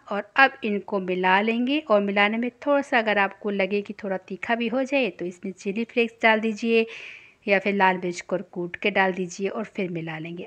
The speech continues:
अब डालेंगे इसमें पानी। पानी हम थोड़ा थोड़ा कर कर इसमें डालेंगे और इसका एक आटा लगा लेंगे।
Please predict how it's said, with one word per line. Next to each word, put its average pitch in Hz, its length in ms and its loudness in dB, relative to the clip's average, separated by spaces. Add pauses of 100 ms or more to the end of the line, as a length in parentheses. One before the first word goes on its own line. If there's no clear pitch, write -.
अब 240 160 -4
डालेंगे 294 420 2
इसमें 233 340 -4 (160)
पानी। 175 320 -2 (100)
पानी 226 260 2
हम 277 220 -4 (160)
थोड़ा 190 200 -2
थोड़ा 185 260 -8
कर 196 240 -4
कर 240 200 -2
इसमें 202 320 -4
डालेंगे 214 520 -2
और 196 320 -2
इसका 277 360 -2 (100)
एक 220 320 -4
आटा 185 320 -4
लगा 180 360 -4
लेंगे। 220 420 -4